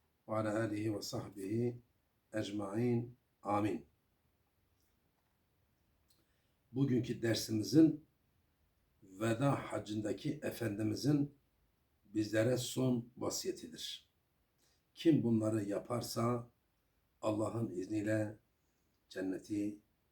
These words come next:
kazanmış olur. Bununla ilgili hadis-i şerif. An Ebi Umamete Sudey ibni Aclanel Bahili radıyallahu anhu kal.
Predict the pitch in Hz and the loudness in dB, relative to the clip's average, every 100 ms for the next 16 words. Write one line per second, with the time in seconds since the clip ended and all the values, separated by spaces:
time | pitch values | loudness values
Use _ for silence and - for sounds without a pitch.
0 | - - 175 175 - - - - - - | -20 -12 -6 -6 -6 -8 -12 -12 -12 -16
1 | - _ _ _ _ _ _ _ _ _ | -20 _ _ _ _ _ _ _ _ _
2 | 147 165 147 131 127 135 139 123 - 110 | 6 8 8 6 4 6 6 4 -2 -4
3 | - 117 101 - _ _ _ _ _ _ | 0 0 -2 -6 _ _ _ _ _ _
4 | _ - 151 131 117 127 131 120 120 117 | _ 4 6 8 6 4 4 4 4 4
5 | 139 143 131 - - - - 95 113 104 | 4 4 4 -2 -14 -12 -8 -2 0 2
6 | 117 120 117 127 123 113 - - 110 95 | 2 2 4 4 2 0 -8 -6 -4 -4
7 | 101 107 107 123 110 98 101 101 - 101 | -2 0 2 2 0 0 -4 -4 -4 2
8 | 147 143 143 _ _ _ _ - 101 104 | 2 2 -4 _ _ _ _ -16 -4 2
9 | 117 107 117 113 - 107 | 4 4 4 2 2 0